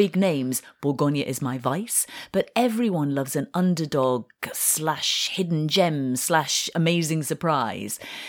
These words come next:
Um, and Philip C. Grombois wrote, "Spend less time beating the drum of first growth, Premier Cru, Grand Cru, Grand Reserve, et cetera, and open the world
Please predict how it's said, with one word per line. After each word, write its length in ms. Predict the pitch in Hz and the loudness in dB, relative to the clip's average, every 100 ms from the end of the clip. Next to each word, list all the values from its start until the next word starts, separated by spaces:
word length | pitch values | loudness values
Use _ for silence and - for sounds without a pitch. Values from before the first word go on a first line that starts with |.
| - | -4
Um, 140 | - 202 | 0 4
and 240 | 214 208 | 4 2
Philip 320 | - 277 - - | 0 0 0 -2
C. 300 | - 175 - | -2 -2 0
Grombois 520 | 151 202 196 208 277 180 | 2 4 4 2 2 2
wrote, 380 | 165 165 - - | 4 2 -2 -8
"Spend 480 | - - 220 247 269 | -6 0 4 4 2
less 200 | 175 - | 0 -4
time 400 | - 156 151 151 127 | -6 -4 -4 -4 0
beating 340 | 202 202 196 180 | 0 0 -2 -2
the 80 | 165 143 | -2 0
drum 220 | 160 156 - | 2 2 -2
of 220 | 143 - | -4 -4
first 560 | - - 180 165 - - | -16 4 6 6 4 -4
growth, 400 | 131 110 104 - _ _ | -8 -8 -8 -14 _ _
Premier 420 | - - 180 165 156 | -4 2 4 2 0
Cru, 460 | - 151 127 107 - - - 160 | -2 -2 -2 -4 -10 -18 -8 2
Grand 400 | 180 190 180 170 | 6 6 6 2
Cru, 280 | - 117 | -2 -4
Grand 360 | 113 175 208 196 | 0 2 4 6
Reserve, 400 | 190 165 156 135 | 4 2 2 2
et 200 | 131 - | -2 -2
cetera, 360 | - - - 120 - - | -4 -4 -2 -2 -4 -4
and 120 | 180 185 220 | -4 2 0
open 260 | 226 240 | 2 0
the 80 | 226 196 202 | 0 2 0
world 340 | 214 190 151 | 2 0 0